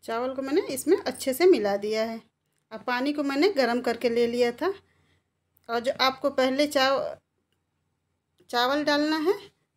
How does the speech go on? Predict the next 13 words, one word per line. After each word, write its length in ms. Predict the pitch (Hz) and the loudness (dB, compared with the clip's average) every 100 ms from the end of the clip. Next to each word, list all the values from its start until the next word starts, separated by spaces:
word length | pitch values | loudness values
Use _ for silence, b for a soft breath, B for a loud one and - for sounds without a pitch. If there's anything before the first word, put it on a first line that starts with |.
| - | -20
तो 40 | 226 | -8
पानी 280 | 240 247 285 | -4 -2 0
गरम 240 | 226 220 | 0 -2
करके 280 | 208 202 202 | -4 -6 -6
लिया 240 | 196 196 190 - | -4 -4 -6 -8
कीजिए। 400 | 196 185 185 - _ _ _ _ _ _ _ _ _ _ _ _ _ _ _ _ _ _ _ _ _ _ _ _ _ _ _ _ _ _ _ _ _ _ _ _ _ _ _ | -10 -8 -8 -12 _ _ _ _ _ _ _ _ _ _ _ _ _ _ _ _ _ _ _ _ _ _ _ _ _ _ _ _ _ _ _ _ _ _ _ _ _ _ _
देखिए 280 | 202 226 254 | -12 -8 -6
हमारा 300 | 254 247 254 | -6 -6 -4
एक 180 | 247 254 | -4 -2
उबाल 300 | 247 247 254 | 0 2 2
आ 100 | 277 | 2
गया 220 | 294 311 311 | 2 2 2
है। 160 | 349 | 0